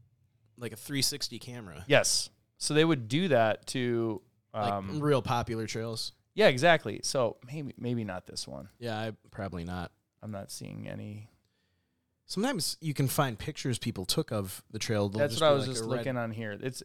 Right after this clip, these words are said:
Speaker 1: blue
Speaker 2: this is
Speaker 1: dot.
Speaker 2: it right here. I mean, look at, you can see it from satellite.
Speaker 1: Yeah.
Speaker 2: So I can see the trail from the satellite.
Speaker 1: I mean, this is
Speaker 2: It's
Speaker 1: now versus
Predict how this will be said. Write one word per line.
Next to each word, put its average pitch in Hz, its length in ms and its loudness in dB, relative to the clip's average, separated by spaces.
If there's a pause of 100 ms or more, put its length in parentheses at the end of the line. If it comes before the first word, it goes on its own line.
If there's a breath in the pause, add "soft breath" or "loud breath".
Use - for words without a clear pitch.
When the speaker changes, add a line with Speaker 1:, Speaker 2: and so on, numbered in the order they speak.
Speaker 1:
blue 131 80 -2
Speaker 2:
this 120 240 0
is 117 100 2
Speaker 1:
dot. 123 80 2
Speaker 2:
it 131 180 4
right 117 220 0
here. 107 240 -4
I 113 40 -2
mean, 147 180 0
look 147 120 2
at, 120 120 -4
you 143 100 -2
can 165 160 -2
see 156 220 2
it 113 100 0
from 123 140 -4
satellite. 90 420 -6 (180)
Speaker 1:
Yeah. 107 300 -4
Speaker 2:
So 165 400 12
I 170 160 10
can 196 180 2
see 202 200 2
the 175 100 2
trail 156 320 8
from 139 240 6
the 127 80 2
satellite. 95 480 -2 (680)
Speaker 1:
I 196 60 8
mean, 156 320 4
this 156 240 2
is 120 140 0
Speaker 2:
It's 104 60 -6
Speaker 1:
now 117 400 4
versus 110 440 -4